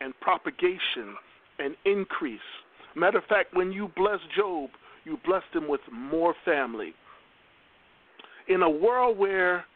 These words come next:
some think reducing the numbers is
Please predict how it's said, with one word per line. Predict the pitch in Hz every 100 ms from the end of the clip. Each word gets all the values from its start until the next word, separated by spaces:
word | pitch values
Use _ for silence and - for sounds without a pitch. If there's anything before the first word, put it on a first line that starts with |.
| - _ - - 240
some | 269 285 -
think | 196 160 - - - _ _ _ - _ -
reducing | 131 151 - 233 269 - 202 175
the | 170
numbers | 180 175 139 123 120 - _
is | -